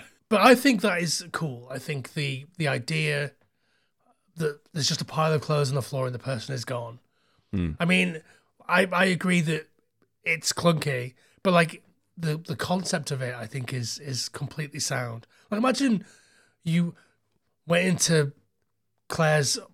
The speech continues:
Speaker 1: office
Speaker 2: Yeah.
Speaker 1: and Claire's clothes were just, like, draped over her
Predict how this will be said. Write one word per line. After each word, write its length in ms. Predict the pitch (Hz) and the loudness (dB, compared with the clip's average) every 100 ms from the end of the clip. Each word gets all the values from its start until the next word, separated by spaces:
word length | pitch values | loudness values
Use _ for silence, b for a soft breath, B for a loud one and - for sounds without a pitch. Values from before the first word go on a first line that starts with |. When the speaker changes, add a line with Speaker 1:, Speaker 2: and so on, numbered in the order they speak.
| _ | _
Speaker 1:
office 760 | 165 131 - 127 - - - - _ - | -4 -4 -6 -12 -10 -12 -12 -18 _ -8
Speaker 2:
Yeah. 280 | 110 92 92 B B B B B | -4 -4 -6 B B B B B
Speaker 1:
and 160 | 160 147 | -2 0
Claire's 300 | - 175 - | 4 4 2
clothes 400 | - 175 165 147 | 2 4 4 2
were 60 | |
just, 200 | 147 143 | -2 -2
like, 160 | 156 143 | -2 -4
draped 420 | 127 143 139 139 | -2 -2 -2 -4
over 380 | 156 147 135 135 | -2 -2 0 -2
her 360 | 120 135 127 | 0 0 -2